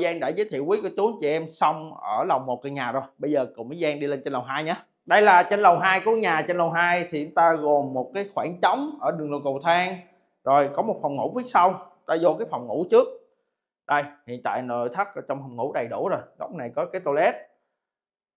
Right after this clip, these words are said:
à, giường ngủ nè, tủ quần áo, tắp tivi, kệ tivi, bàn trang điểm nữa. Nói chung căn nhà này chúng ta mua về và xách vali vô ở thôi nha. Và ở trên tầng hai này chúng ta có sẵn một cái góc này. Góc đây chúng ta là làm phòng thờ. Đó.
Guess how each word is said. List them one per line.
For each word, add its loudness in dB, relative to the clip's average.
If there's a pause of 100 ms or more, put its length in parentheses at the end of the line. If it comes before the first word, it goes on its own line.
(260)
à, -14
giường -6
ngủ -2
nè, -6 (300)
tủ -4
quần -4
áo, -4
tắp -14
tivi, -2 (120)
kệ -4
tivi, -2
bàn -4
trang -8
điểm -2
nữa. -4 (460)
Nói -6
chung 0
căn 0
nhà 0
này -4
chúng -6
ta 2 (120)
mua 2
về 2
và -8
xách -8
vali 0
vô 4
ở 2
thôi -4
nha. -2 (600)
Và 4
ở 6
trên 0
tầng 2
hai 0
này 0
chúng -8
ta -2
có -6
sẵn -8
một -4
cái 2
góc 4
này. -4 (220)
Góc -6
đây 0
chúng -10
ta 0
là -2 (420)
làm 0
phòng -10
thờ. 4 (280)
Đó. -12